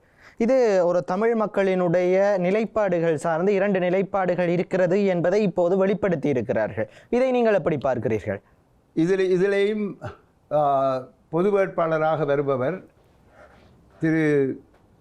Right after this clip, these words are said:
Speaker 2: கஜேந்திரனுடனோ அல்லது க-, கஜேந்திர, ஆஸ்-, ஆஸ்திரேலியாவிலே இருக்கின்ற கஜேந்திரகுமாருடனோ அல்லது மற்றவர்களுடனோ பேசிக்கொள்ளலாம். நீங்கள் போட்டியை, நீங்கள் போட்டியை தவிர்க்க வேண்டும் என்று கூறுகின்றீர்கள்.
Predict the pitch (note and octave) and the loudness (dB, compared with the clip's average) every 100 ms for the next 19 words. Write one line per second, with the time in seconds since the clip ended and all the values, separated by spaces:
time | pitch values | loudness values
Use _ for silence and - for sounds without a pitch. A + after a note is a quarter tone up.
0 | _ C3+ C#3+ E3 D#3+ D3+ C#3+ C3+ C3 C#3 | _ -2 0 0 0 0 -2 -2 -2 0
1 | E3+ D3+ D3 C#3 C3 A#2 A2+ A#2 B2 C#3 | 0 0 0 0 -2 -2 -4 -2 -2 -2
2 | C#3 C3+ A#2+ A#2+ A#2+ B2+ - D#3 D3+ D3 | 0 -2 0 -2 -4 -10 -4 0 2 2
3 | C3+ C3+ C3 B2+ C3+ B2 A2+ A2+ B2+ C3 | 0 0 0 -2 -4 -6 -4 -2 -2 -4
4 | B2 A2+ A#2+ C3+ B2 A#2+ A#2+ D#3+ C#3 C3 | -6 -6 -6 -4 -4 -6 -6 -4 -4 -4
5 | B2+ - _ C3+ A#2 C3 A#2+ A#2+ A2+ A#2 | -6 -10 _ -12 -4 -4 -4 -6 -6 -8
6 | A2+ E3+ - _ _ _ _ _ _ _ | -8 -10 -12 _ _ _ _ _ _ _
7 | E3+ F3 E3+ D3 B2 G#2+ - _ _ _ | -4 -2 -2 -4 -4 -4 -8 _ _ _
8 | _ _ _ - D#3+ F#3 G#3 G#3 E3+ - | _ _ _ -4 -2 0 2 2 0 -6
9 | - _ _ _ _ _ - _ _ _ | -20 _ _ _ _ _ -20 _ _ _
10 | _ _ _ _ - - _ _ F3 G#3+ | _ _ _ _ -20 -20 _ _ -2 0
11 | A3+ G#3+ F#3+ F#3 F#3 F3 F3 F#3 F3+ D3+ | -2 -2 0 0 0 0 0 -2 -2 -4
12 | D3 E3 F#3 D#3 C#3+ C#3 D3 C3+ B2+ C3 | -2 -2 0 -2 -4 -2 -2 0 0 -2
13 | F3 C#3+ A#2+ A2+ G#2+ F#2 - | -2 -4 -4 -2 -2 -4 -10